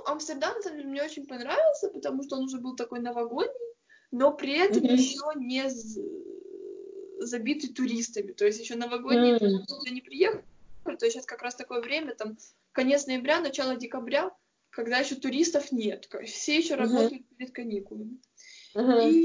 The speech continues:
Speaker 1: И, в общем, поэтому он был достаточно такой пустой, насколько Амстердам может быть пустой,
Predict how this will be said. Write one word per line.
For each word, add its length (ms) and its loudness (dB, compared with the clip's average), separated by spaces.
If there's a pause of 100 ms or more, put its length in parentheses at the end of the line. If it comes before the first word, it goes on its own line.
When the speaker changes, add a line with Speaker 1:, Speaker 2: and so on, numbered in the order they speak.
(140)
Speaker 1:
И, 140 0
в 120 0
общем, 640 0
поэтому 600 2
он 220 -2
был 300 -2 (160)
достаточно 520 -10 (200)
такой 260 -10 (180)
пустой, 440 2 (240)
насколько 360 -6
Амстердам 420 -4
может 160 -8
быть 180 -14
пустой, 540 -2